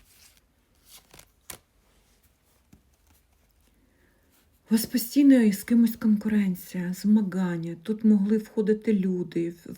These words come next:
втручатися, а, розповідати вашому партнеру, партнерці, що потрібно робити, е, в-, порівнювати.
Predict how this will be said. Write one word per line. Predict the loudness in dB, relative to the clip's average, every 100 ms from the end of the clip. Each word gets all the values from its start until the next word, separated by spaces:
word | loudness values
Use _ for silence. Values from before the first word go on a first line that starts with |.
| -20
втручатися, | -8 -6 -4 -4 -4 -6 -8 -14 -14 -14 -10 -8 -10 -12 -20 -20 -20 -20 -20 _ -12
а, | -8 -6 -4 -4 -4 -4 -2
розповідати | -4 -2 -2 2 2 2 -2
вашому | -2 -2 0 0
партнеру, | 0 -4 -4 -4 -4 -6 -8
партнерці, | -10 -6 -4 -4 -6 -12
що | -10 -6
потрібно | -6 -4 0 0
робити, | 0 -2 -2 -2 -4 -8
е, | -8 -6 -6 -8
в-, | -10 -10 -12
порівнювати. | -2 0 2 0 0 -2 -4 -8 -12 -10 -8 -8